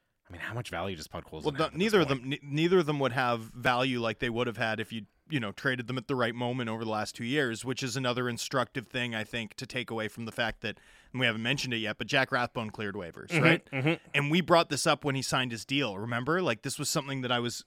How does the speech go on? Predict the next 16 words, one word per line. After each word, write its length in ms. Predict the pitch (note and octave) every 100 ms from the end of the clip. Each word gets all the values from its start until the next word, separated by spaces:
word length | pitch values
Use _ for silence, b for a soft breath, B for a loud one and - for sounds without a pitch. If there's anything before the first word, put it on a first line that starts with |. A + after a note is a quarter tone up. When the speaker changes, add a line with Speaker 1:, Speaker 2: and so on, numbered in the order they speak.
| _
Speaker 1:
Mm-hmm. 140 | B2+ D3
Speaker 2:
talking 260 | D3+ E3
about 220 | C#3 B2 -
constantly 880 | - D3 F3 - D3 A2 G2 F#2+ - _ _ _ _
in 460 | D3 C3+ A#2+ A#2+ A#2 B2+
May, 560 | C3 C3+ C3+ C3 C3
June, 800 | A2+ - C3+ B2+ B2 B2 A#2+ A#2+ -
and 200 | C3+ C3+
into 180 | B2+ B2+
the 80 | A2+
summer 460 | - B2+ B2+ A#2+
of 280 | A2+ A#2+ A#2+ -
twenty 240 | C#3 A#2+
twenty-two, 480 | - A#2 A2 G#3+ E3
which 200 | A2 -
was 380 | B2 A2 -